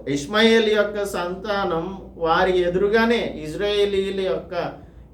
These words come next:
ఆ, ఇజ్రాయేలీలకు ఎదురుగానే వారి నివాసాన్ని ఏర్పాటు చేసుకొని ఉన్నారు.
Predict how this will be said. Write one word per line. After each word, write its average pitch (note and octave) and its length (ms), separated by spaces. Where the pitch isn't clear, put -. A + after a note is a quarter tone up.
ఆ, C3 140
ఇజ్రాయేలీలకు G#3 920
ఎదురుగానే G#3+ 680
వారి A3+ 300
నివాసాన్ని D#3+ 640
ఏర్పాటు - 600
చేసుకొని - 500
ఉన్నారు. F2+ 480